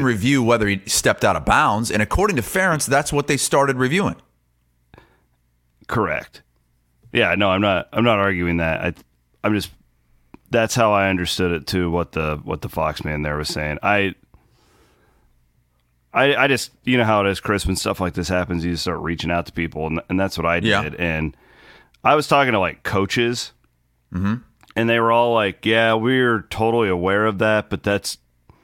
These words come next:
Speaker 1: it never gets called."
Speaker 2: Right.
Speaker 1: Like, nobody ever calls that. That's what, and th-, a lot of these guys were Iowa fans I was talking to too, so they were not,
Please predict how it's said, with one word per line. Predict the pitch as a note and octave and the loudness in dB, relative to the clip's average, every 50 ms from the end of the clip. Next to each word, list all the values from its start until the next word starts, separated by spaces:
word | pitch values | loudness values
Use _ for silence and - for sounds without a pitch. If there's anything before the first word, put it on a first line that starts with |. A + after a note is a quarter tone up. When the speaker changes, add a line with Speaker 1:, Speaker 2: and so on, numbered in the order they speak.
| _ _ _ _ _ _ _ _ _ - F2 G2 - - _ _ - - | _ _ _ _ _ _ _ _ _ -16 -14 -14 -14 -14 _ _ -8 -6
Speaker 1:
it | B2+ A#2 - | -6 -6 -4
never | A2+ A2 G#2 G#2+ A2 A2 E2+ G2 G2 F#2 F2 | -2 -2 0 0 0 0 -2 -2 -2 -2 -2
gets | E2 F2 E2 D2+ - | -4 -4 -6 -6 -8
called." | - - - - - - - - - _ _ - | -8 -6 -6 -6 -6 -8 -10 -14 -18 _ _ -6
Speaker 2:
Right. | - E2+ E2 - | -4 -2 -2 -2
Speaker 1:
Like, | - - F#2 | -2 -2 -2
nobody | G2 G#2 F#2+ G#2 G2+ G2 - - _ | -2 0 0 0 -2 -2 -4 -6 _
ever | - G2 G2 F#2+ F#2+ E2 D#2 E2 D#2 D#2 D2+ D#2 D2+ - _ _ _ _ _ _ _ _ _ _ _ _ _ _ _ _ _ _ _ _ _ _ _ _ | -2 -2 0 0 -2 -4 -4 -4 -4 -4 -4 -6 -8 -12 _ _ _ _ _ _ _ _ _ _ _ _ _ _ _ _ _ _ _ _ _ _ _ _
calls | - G#2 F2+ D2+ D2+ - - | -4 -4 -4 -4 -4 -8 -10
that. | - - - - | -10 -10 -10 -6
That's | - A2 A#2 A2+ - | -2 -2 -2 0 0
what, | B2+ A2+ - - | 0 -2 0 0
and | A#2+ B2+ | 0 0
th-, | B2+ - D#2 G#2 A2 - | -2 -2 -6 -8 -8 -8
a | - A2+ | -4 0
lot | B2 C#3 D3+ | 2 2 2
of | D3+ | 2
these | C3+ A2+ | 0 0
guys | G2 A#2 A2 F#2 | 0 -2 0 0
were | G2 F2+ | 0 0
Iowa | F2+ G2 G2 F#2 F2 E2 | 2 2 2 2 0 -2
fans | - - D#2+ D2+ D2+ D2 | -4 -4 -4 -4 -4 -4
I | D2+ D2 | -6 -6
was | D2+ D2 | -6 -4
talking | - F2+ F2 D#2+ D2+ D#2 D#2 | -2 -2 -2 -2 -4 -8 -10
to | - D#2 D2+ | -8 -10 -8
too, | - D#2+ D#2 D2 | -8 -8 -8 -8
so | - - | -6 -6
they | E2 E2 | -4 -4
were | E2 E2+ | -2 -2
not, | F2+ F2+ E2+ D2 - | -2 -2 -2 -4 -6